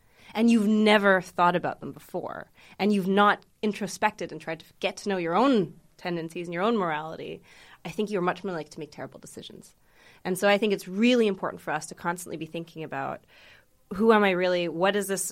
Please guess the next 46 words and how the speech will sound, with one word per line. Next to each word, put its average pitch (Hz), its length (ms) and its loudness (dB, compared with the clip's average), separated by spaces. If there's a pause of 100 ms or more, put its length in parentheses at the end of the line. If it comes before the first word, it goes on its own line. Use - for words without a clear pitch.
(140)
What 190 260 -2
can 220 120 -6
I 190 80 0
learn 180 160 -2
from 170 160 -8
science? 165 420 -6
In 170 260 -10
my 170 140 -6
case, 170 220 -12
I, 131 200 -10
I 180 100 2
like 202 200 2
the 185 80 -6
scientific 180 480 -6
explanations, 165 760 -10
sort 156 140 -12
of 160 140 -10
what 190 160 0
can - 100 -8
we 214 100 2
learn 175 200 -2
from 165 160 -8
research 175 360 -6
on 160 160 -6
this 156 200 -10
to - 100 -14
explain 160 400 -10
our 147 100 -6
own 220 220 0
tendencies? 196 560 -4
Again, 160 320 -10
at 143 80 -10
what 160 160 -8
point 165 160 -14
is 156 140 -14
it - 120 -14 (180)
problematic? 208 680 -2 (300)
Things 220 180 -2
like 185 160 -2
dehumanizing 220 800 0
others, 185 320 0
where 165 120 -6
that 180 260 -2
can 202 100 -8
lead 190 200 -4
us. 185 360 -8